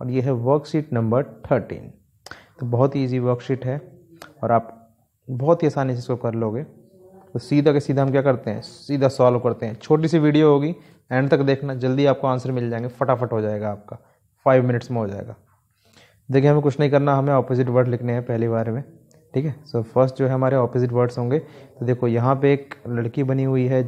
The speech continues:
जो कि ज़्यादा burger खाती है, मोमोज खाती है, तो वो हो गई है मोटी। और जो दूसरी वाली है, ये खाती है सब्जी रोटी, तो ये है पतली। तो हमें क्या करना है यहाँ पे, हमें लिखना है fat,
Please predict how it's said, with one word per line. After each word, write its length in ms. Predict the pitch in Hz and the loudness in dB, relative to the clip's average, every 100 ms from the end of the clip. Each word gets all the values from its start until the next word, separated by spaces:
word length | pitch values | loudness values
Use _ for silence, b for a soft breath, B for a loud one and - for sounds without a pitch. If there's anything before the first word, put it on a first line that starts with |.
| - - - | -6 -20 -16
जो 320 | - 131 151 | -4 2 2
कि 220 | 147 151 | 2 0
ज़्यादा 500 | 127 120 101 131 139 | 0 -2 -4 2 4
burger 360 | 135 127 120 113 | 6 6 4 2
खाती 380 | - 110 - 117 | 0 -2 -2 0
है, 140 | 120 | 2
मोमोज 380 | 120 110 117 117 | 2 -2 -2 -4
खाती 320 | - 113 113 | -6 -6 -4
है, 120 | 107 123 - B B B - | -4 -4 -8 B B B -6
तो 80 | 131 | -4
वो 240 | 120 151 | 2 4
हो 120 | 127 | 4
गई 140 | 120 120 | 4 2
है 100 | 147 | 2
मोटी। 460 | 127 117 113 135 185 B B B - | 0 -2 0 -2 -6 B B B -4
और 140 | 131 | 0
जो 80 | 147 120 | 0 -2
दूसरी 400 | 139 165 180 185 | -2 -2 0 2
वाली 280 | 160 135 131 | 4 4 2
है, 600 | 117 131 120 113 143 - _ _ - _ _ | 0 0 2 0 -4 -16 _ _ -20 _ _
ये 400 | 127 120 135 175 | -8 -4 4 4
खाती 420 | 185 - 123 127 131 | 4 2 0 2 -2
है 80 | |
सब्जी 440 | 160 - 147 123 120 | -2 -4 -4 -2 -2
रोटी, 320 | 107 101 110 | -2 -2 -10
तो 140 | - | -8
ये 180 | 120 131 | -2 0
है 80 | 139 143 | 0 -2
पतली। 380 | 120 - 101 - b b _ | -4 -4 -8 -10 b b _
तो 60 | - | -6
हमें 220 | 117 135 | -2 0
क्या 120 | 147 | 0
करना 260 | - 139 143 | 0 0 0
है 100 | 139 | 0
यहाँ 180 | 135 131 | -2 -2
पे, 180 | 139 135 | -6 -8
हमें 180 | 123 123 | -4 -2
लिखना 320 | 117 117 120 | -2 -4 -4
है 140 | 113 107 | -2 -4
fat, 800 | - - 117 113 110 139 - | -6 2 4 4 2 -2 -8